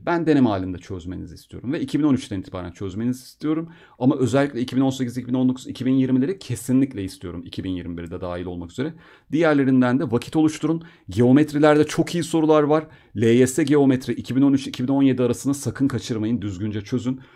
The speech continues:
Bir nevi sınav sorularını vermek gibi o sorular. O kadar iyi sormuş ki ösym geometriyi ve ösym biliyorsunuz geometriyi sadece yeni nesil sormuyor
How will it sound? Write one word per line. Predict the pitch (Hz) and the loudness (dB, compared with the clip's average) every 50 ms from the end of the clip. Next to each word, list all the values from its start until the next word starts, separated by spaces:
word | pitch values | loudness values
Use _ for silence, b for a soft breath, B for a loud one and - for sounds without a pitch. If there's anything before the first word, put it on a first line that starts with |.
| B B - | B B 0
Bir | 110 143 156 | 2 4 4
nevi | 151 139 147 | 4 2 0
sınav | - - 143 139 139 | -2 0 0 0 0
sorularını | 139 - 147 135 139 147 156 156 147 117 | 0 0 0 2 4 4 4 4 4 4
vermek | 117 113 113 127 147 147 147 | 4 4 4 4 2 2 0
gibi | - 110 113 | -4 -4 -4
o | 101 95 | -4 -4
sorular. | - - 90 85 85 85 85 - | -6 -10 -10 -10 -10 -12 -10 -12
O | - - | -8 -6
kadar | - 120 143 143 | 0 0 2 2
iyi | 143 147 | 2 0
sormuş | 143 - 147 156 185 190 - - | 0 -2 -2 -2 -2 -6 -8 -6
ki | 143 131 | -4 -4
ösym | 113 - - 120 113 113 | -4 -4 -6 -6 -6 -4
geometriyi | 101 104 107 107 107 107 104 - - 117 127 160 160 B B B B B B B | -4 -4 -4 -4 -4 -4 -6 -6 -6 -6 -6 -6 -8 B B B B B B B
ve | 104 104 143 | 0 2 4
ösym | 139 135 123 127 - 139 131 131 127 | 4 4 2 2 -2 -2 -2 0 -2
biliyorsunuz | 131 127 131 120 - 123 120 110 95 | 0 0 0 -2 -2 -2 -4 -2 0
geometriyi | 110 113 113 113 113 110 - - 113 | 0 0 2 2 0 -2 -2 -6 -8
sadece | 101 - 117 107 107 87 107 | -6 -2 -2 -2 -2 -2 -4
yeni | 101 98 98 101 104 | -4 -4 -4 -4 -4
nesil | 101 101 - 107 | -6 -6 -10 -14
sormuyor | 98 - 135 127 139 143 147 143 160 165 | -8 -4 -2 0 0 2 2 2 0 0